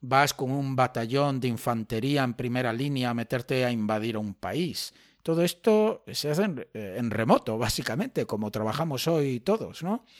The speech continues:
Y una de las pruebas que tenemos es Stuxnet, que esto al fin y al cabo fue una operación encubierta. Eh, insisto, leeros el libro porque es súper interesante,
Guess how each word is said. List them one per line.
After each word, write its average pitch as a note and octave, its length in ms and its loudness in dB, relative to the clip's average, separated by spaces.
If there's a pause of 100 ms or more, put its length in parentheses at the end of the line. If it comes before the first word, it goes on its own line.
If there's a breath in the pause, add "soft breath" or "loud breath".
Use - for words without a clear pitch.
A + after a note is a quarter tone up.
(360 loud breath)
Y A#2+ 460 2
una A2 320 -2
de A2+ 100 -2
las A#2 160 -2
pruebas E3+ 360 2
que F3+ 100 -4
tenemos G3 400 0
es A#3 320 0
Stuxnet, - 800 -4
que G2 160 -10
esto - 200 -8
al A#2 60 -4
fin B2+ 120 -6
y B2 40 -2
al A#2 100 -4
cabo D3+ 220 0
fue C3+ 140 -2
una A2+ 160 -2
operación A2+ 540 -2
encubierta. D3 760 0 (460 loud breath)
Eh, G#2 120 -10
insisto, G2 640 -4 (120)
leeros A2 420 -4
el B2 140 -2
libro D3 360 0
porque G2+ 240 -10
es - 200 -6
súper C3+ 500 -2
interesante, C#3+ 800 -2